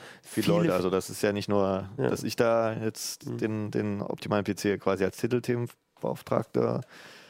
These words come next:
Speaker 1: umgesetzt habe. Ich habe ja auch zwei Bauvorschläge von den Vieren umgesetzt, sondern da waren ja auch noch,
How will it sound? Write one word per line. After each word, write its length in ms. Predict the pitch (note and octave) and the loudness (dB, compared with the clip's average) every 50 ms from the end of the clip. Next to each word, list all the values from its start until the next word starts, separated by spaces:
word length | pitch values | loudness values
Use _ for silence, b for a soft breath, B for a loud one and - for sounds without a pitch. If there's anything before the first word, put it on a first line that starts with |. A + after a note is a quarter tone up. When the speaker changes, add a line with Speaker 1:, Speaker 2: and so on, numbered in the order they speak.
| B B B B B B | B B B B B B
Speaker 1:
umgesetzt 480 | - C3 C3 A#2+ A#2 - B2+ A#2 - - | -4 0 0 2 4 4 2 4 4 2
habe. 140 | A#2+ A2+ | 2 2
Ich 80 | G#2+ - | 2 0
habe 120 | G#2 - | 2 2
ja 60 | - - | 4 2
auch 100 | - - | 2 0
zwei 220 | - - G2 F#2+ | 0 2 2 4
Bauvorschläge 560 | F2 - G#2 G#2+ A#2+ A#2+ - B2 A#2+ A2+ A2+ | 4 2 2 0 -2 0 0 2 2 2 0
von 160 | - A#2 A2+ | 0 0 2
den 200 | A2+ A2+ A2+ A2+ | 2 2 0 0
Vieren 300 | G#2+ - - A#2 A2+ A2+ | -2 -2 0 0 2 2
umgesetzt, 560 | A#2 A2+ A2+ A2 A2 G#2 A2 G#2+ G2+ - - - | 0 0 0 0 2 2 2 2 2 0 -2 0
sondern 640 | - G2+ G2 G2 G2 G2 G2 G2 G2 G2 F#2 - - | 2 2 4 4 2 2 2 2 0 -2 -2 -4 0
da 120 | - F#2 F2+ | 0 2 4
waren 160 | - F#2 F#2 | 4 2 2
ja 120 | F#2 - | 2 2
auch 140 | - - - | 2 2 0
noch, 380 | - F#2 F#2 - - - - | 0 -2 -2 -2 -6 -10 -16